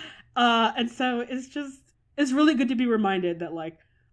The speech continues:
our listeners are fucking incredible people, and there are fucking incredible people who are, like,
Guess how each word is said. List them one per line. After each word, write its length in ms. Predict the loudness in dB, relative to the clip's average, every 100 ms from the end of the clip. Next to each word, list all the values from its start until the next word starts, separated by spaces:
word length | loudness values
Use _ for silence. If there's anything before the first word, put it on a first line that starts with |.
| _ -8
our 220 | -4 -2
listeners 560 | -4 -6 -12 -10 -14 -12
are 280 | -12 -12 -14
fucking 400 | -14 -12 -10 -12
incredible 400 | -12 -16 -16 -18
people, 480 | -20 -20 -20 -20 _
and 160 | -16 -14
there 160 | -12 -12
are 160 | -12
fucking 340 | -10 -10 -8 -10
incredible 320 | -8 -8 -8
people 160 | -12
who 120 | -14 -14
are, 120 | -12
like, 360 | -12 -14 -18